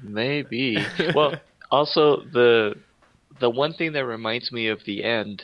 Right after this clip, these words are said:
Speaker 1: is, uh, that one scene early in the trailer when, uh, Logan is at a funeral, it looks like, and he's kind of at a distance from it. Like, you could see it's happening in the background, and he's just kinda hanging out by a tree.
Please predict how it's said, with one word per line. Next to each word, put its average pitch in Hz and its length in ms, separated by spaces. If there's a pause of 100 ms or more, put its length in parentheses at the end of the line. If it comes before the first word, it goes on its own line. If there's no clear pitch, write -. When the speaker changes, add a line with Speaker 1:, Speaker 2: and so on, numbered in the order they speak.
(120)
Speaker 1:
is, 104 400
uh, 98 300
that 104 200
one 113 180
scene 107 260
early 107 300
in 104 100
the 95 80
trailer 123 440 (420)
when, 104 320
uh, 98 220
Logan 113 420
is - 420 (140)
at 117 120
a 98 80
funeral, 156 600
it 156 80
looks - 240
like, 170 180
and 107 80
he's 110 140
kind 120 240
of 117 80
at 110 100
a - 80
distance 131 480
from 135 180
it. 135 200 (840)
Like, - 160
you 120 120
could 107 100
see 131 220
it's 123 160
happening 113 420
in 104 80
the 92 80
background, 110 480
and 104 100
he's 101 160
just - 160
kinda 98 220
hanging 107 400
out 104 280
by 98 120
a 98 80
tree. 120 400